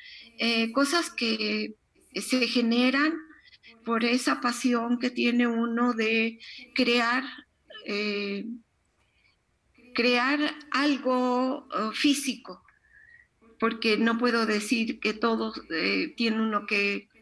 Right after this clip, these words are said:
pensarlo como obra de arte. Quizá no es una obra de arte, quizá es una silla para sentarse, pero una silla con poemas, ¿no? A lo mejor, ¿no? O sea,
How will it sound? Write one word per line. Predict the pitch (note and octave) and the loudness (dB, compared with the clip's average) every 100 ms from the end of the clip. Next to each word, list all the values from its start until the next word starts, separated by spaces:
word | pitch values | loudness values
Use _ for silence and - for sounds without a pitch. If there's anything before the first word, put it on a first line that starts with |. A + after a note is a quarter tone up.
| _ | _
pensarlo | A3 G#3+ - G#3 G#3+ G#3+ | -2 -2 -2 -2 -4 -4
como | G#3 G3+ G3+ | -2 0 0
obra | G#3 G3+ G3 | 0 0 0
de | G3 | 0
arte. | G3+ G#3 - - - _ _ - - | 0 -2 -8 -14 -14 _ _ -20 -4
Quizá | B3 A3+ C4+ C4 C#4+ - - | -2 0 0 2 0 -2 -4
no | A3 A#3 | -2 -2
es | A#3+ A#3+ | -2 0
una | B3 A#3 | 2 2
obra | A3 A3 G3+ | 2 0 0
de | G#3 | 2
arte, | A3 B3 A#3+ | 0 -2 -10
quizá | - - A#3+ | -14 -6 -6
es | A3+ A#3+ | -2 0
una | A3+ G#3+ | 2 0
silla | A3 A#3+ B3+ G#3 - | 0 2 2 2 -2
para | G#3 A3 | -2 -2
sentarse, | A3 A#3 A#3+ C4 - - - - - - | -4 -2 0 0 -2 -6 -20 -20 -20 -6
pero | A3+ A#3 | 0 2
una | B3 A#3+ | 2 0
silla | A#3 A#3 A#3 A3+ | -2 -2 0 -2
con | A#3 G#3+ G#3 | -2 -4 -4
poemas, | A3 G#3+ B3 C4 F3+ F3 - | 0 2 4 2 0 -4 -8
¿no? | G#3 A3 B3 | -4 0 2
A | A3+ | 2
lo | A#3 | 2
mejor, | F#3+ G3 F#3+ C4 D#4+ D4+ D4 | -2 -4 -2 2 2 -2 -8
¿no? | - - - - D4+ | -8 -10 -14 -14 -10
O | |
sea, | B3+ D#4 D#4 D#4 | -2 0 0 -2